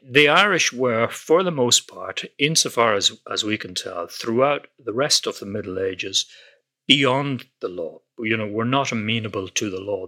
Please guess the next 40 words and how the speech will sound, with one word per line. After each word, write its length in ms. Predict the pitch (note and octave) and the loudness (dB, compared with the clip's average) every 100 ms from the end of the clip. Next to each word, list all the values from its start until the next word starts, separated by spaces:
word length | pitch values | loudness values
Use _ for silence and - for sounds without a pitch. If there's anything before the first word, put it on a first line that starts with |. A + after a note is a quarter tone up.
| - | -2
That 260 | C3 C#3 | -2 -2
law 320 | D3+ A#2 G#2+ | -2 0 0
did 280 | G#2 - G#2 | -2 -6 -8
not 240 | G#2 G2 G2+ | -6 -6 -2
extend 420 | - - G2+ F#2 - | -4 -4 -6 -2 -2
to 100 | F#2+ | -4
them. 300 | F2+ F2 - _ | -8 -10 -14 _
So 120 | - G#2+ | -4 0
that 180 | C3 | 0
meant 480 | C3 B2 A#2 G#2 - - _ | 0 0 0 -2 -4 -6 _
that 320 | A#2 A2 G#2 - | -2 0 0 -4
there 160 | A#2 A#2 | -2 0
were 140 | B2+ | 0
probably 600 | - - G3 E3 B2 A#2+ | -2 -2 0 0 2 4
some, 520 | - - A2 A#2 A2 A#2+ | 4 2 -2 -4 -6 -2
there 60 | |
was 120 | B2+ | -2
probably 240 | - D#3+ B2 | 2 4 4
a 40 | |
grey 340 | A2+ B2+ A#2 A2 | 2 2 2 2
area 340 | A2 G#2+ F#2+ | 2 2 0
to 140 | - | -4
begin 380 | G2 F#2 A#2+ A#2 | -8 -2 -2 -2
with, 280 | A2+ G#2+ - _ G2+ | -4 -6 -12 _ _
but 140 | A#2 | 2
ultimately 800 | C3 C#3 C#3 A#2+ A#2 A2 G#2 G#2 - | 2 2 -2 -4 -4 -4 -4 -6 -2
there 180 | A2+ A2+ | 2 2
developed 560 | A2+ G2+ A#2 C3 A#2+ | 2 2 2 2 -2
in 140 | A#2 G#2 | -6 -4
Ireland 500 | G#2 G2+ G2+ G2+ G2+ _ _ - | -2 0 -2 -4 -8 _ _ -20
quite 300 | - G#2 - | -2 2 4
a 80 | E3+ | 2
hard 500 | D3 C#3 C3+ A#2+ - - _ _ _ | 4 4 4 2 -4 -12 _ _ _
divide 560 | B2+ A2 A2+ G#2+ G#2+ G2 - | -6 2 2 2 0 -4 -12
between 580 | - - G#2+ G#2 G2+ F#2+ _ _ _ _ | -10 -8 -6 -6 -6 -12 _ _ _ _
the 160 | G#2+ | -2
newcomers 600 | G#2+ D#3 - C#3 A#2+ G#2+ | 2 0 0 -4 -2 -2
into 240 | A2 G#2 G#2 | -2 -4 -6
the 160 | G2+ | -8
island 480 | G#2 G2 G2 G2 G2 | -6 -4 -6 -8 -12